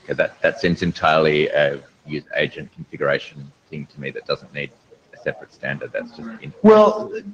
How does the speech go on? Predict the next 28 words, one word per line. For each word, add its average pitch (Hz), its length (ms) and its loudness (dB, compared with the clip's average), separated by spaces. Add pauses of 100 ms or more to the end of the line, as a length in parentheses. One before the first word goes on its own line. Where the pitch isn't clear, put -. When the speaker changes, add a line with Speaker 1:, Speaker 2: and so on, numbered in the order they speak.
Speaker 2:
I 202 100 2
mean, 196 100 4
Speaker 1:
But - 80 2
Speaker 2:
part 220 140 4
of 320 60 6
the 330 80 6
purpose 214 300 4
of 170 100 2
the 165 80 2
standard 175 440 4
is 143 160 0
to 143 80 2
specify 143 420 0
minimum 139 340 6
requirements 131 440 4
for 120 120 2
implementations. 123 840 4 (1080)
So, 139 540 6
and 156 80 6
again, 165 260 4
it 151 100 2
is 190 160 4
a 185 40 2
matter 151 320 2
of 131 80 0
protocol, 123 720 2
because 135 640 0
if 139 300 2